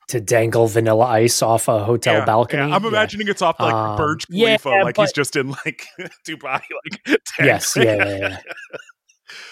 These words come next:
Speaker 2: Oh, God.
Speaker 1: But, like, but you know he's got, like, a, like, a full, like, Armani suit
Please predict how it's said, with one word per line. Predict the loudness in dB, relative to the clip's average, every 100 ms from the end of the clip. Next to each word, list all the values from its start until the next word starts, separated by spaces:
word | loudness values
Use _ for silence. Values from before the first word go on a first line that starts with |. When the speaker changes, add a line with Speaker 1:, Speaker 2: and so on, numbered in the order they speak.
| -8
Speaker 2:
Oh, | 0 2 4 2 0 -4 -10
God. | -10 -8 -8 -10 _ _ _ _ _
Speaker 1:
But, | -2 -2 -4 _ _ -8
like, | -2 0 -2 -8 -20 _ -2
but | 0
you | 2 2
know | 4 4 2
he's | 0 -6 -6
got, | -6 -6 -8
like, | -10 -10 -10
a, | -12 -12 -16 -20 _ _ _ _ _ _ _ -8
like, | -4
a | -4 -6
full, | -6 2 6 6 6 6 4 2
like, | -2 -2 -6 -16 -20 _ _ _ _ _ -4
Armani | -2 -2 0 0 0 -4 -4
suit | -4 -2 -2 -2